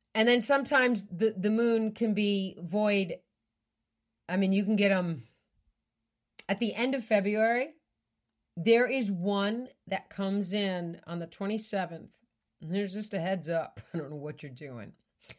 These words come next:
<laughs> Midday, s-, it, it's midday on the twenty-seventh. We start a, about a, it's thirty-two, it's just about thirty-two hours.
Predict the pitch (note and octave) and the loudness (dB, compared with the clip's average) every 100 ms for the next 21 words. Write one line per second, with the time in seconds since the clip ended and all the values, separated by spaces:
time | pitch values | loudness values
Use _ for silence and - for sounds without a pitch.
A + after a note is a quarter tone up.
0 | - - - - G#3+ _ - - - - | -10 -10 -10 -12 -12 _ -20 -20 -20 -20
1 | - - - _ F3 A#3 C#4+ B3 C#4 C4 | -20 -20 -20 _ 2 4 4 4 6 6
2 | B3+ A#3 - - - G#3 - F3 - A3 | 4 0 -10 -14 -8 -6 -4 -6 -4 -4
3 | C#4 E4 - B3 A3 G#3 G3 G3 G#3 G#3 | -4 -6 0 2 2 0 -4 -6 -6 -4
4 | G#3 - F#3 E3 E3 - G3+ G#3 - - | -4 -4 -4 -2 -6 -6 -4 -4 -6 -2
5 | G3 F#3+ - E3+ E3+ - _ - E3+ D#3+ | 2 2 0 -6 -6 -8 _ -12 -10 -4
6 | G3+ G#3+ E3 - F3 - - A#3 C4+ C4 | 0 2 0 -6 -12 -12 -4 -2 0 -2
7 | A3 - A#3 G#3+ F3 - B3+ - G#3 G#3 | -8 -6 -4 -4 -6 -10 -12 -10 -6 -4
8 | F#3+ - G3+ F#3 F3+ F#3+ E3+ D3 D3 C#3+ | -4 -6 -6 -6 -10 -12 -12 -10 -10 -10
9 | D#2 - | -16 -20